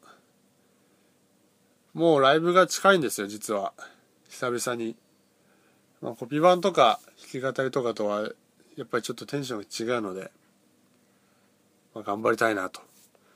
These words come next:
気軽にね、えー、あんまり気合い入れすぎても、ろくなことになった試しがないので、気軽に、えー、やっていこうと思います。ぜひね、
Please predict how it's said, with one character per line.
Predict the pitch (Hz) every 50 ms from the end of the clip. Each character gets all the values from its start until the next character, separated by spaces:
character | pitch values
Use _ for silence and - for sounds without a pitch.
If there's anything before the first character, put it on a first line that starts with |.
| _ _ _ _
気 | - - 123
軽 | 131 139 143 147
に | 151 156
ね、 | 170 180 175 - _ _ -
え | 120 110 104 104 104 104 104
ー、 | 104
あ | 110
ん | 113
ま | 113 110
り | 110 113 117 - - _ _ _ _ _ _ _ _ _ _ _ _ _ _ _ _ _ _ _ _ _ -
気 | - 127 123
合 | 123
い | 123
入 | 120 120
れ | 113
す | - 139
ぎ | 131 120
て | 113 117
も、 | 104 101 98 98 101 - - - - _ _ _ _
ろ | - 131 110
く | - 117
な | 113 113
こ | 113 113 120 117
と | 117 120 117 110 104
に | 101 98
な | 101 98
っ | -
た | - 95 -
試 | 101 98 101 95 -
し | -
が | 98 98
な | 95 95 95
い |
の | 95 98 95
で、 | 95 92
気 | - - 113
軽 | 117 117 113 113
に、 | 110 110 107 - _ _ _ _ _ _ _ _ _ _ _ _ _ _ _ _ _ _ _ _ _ _ _ _ _ _ _ _ _
え | -
ー、 | 131 123 120 117
や | 113 110
っ |
て | - _ - 117
い | 113 -
こ | - 135 123 107
う |
と | - - - _ _ _ _ _ _ _ _ _ _ _ _
思 | - 110 117 117
い | 113
ま | 107 110
す。 | - - - - _ _ _ _ _ _ _ _ _ _ - _
ぜ | - 170 170
ひ | 147 131
ね、 | 113 110 110 -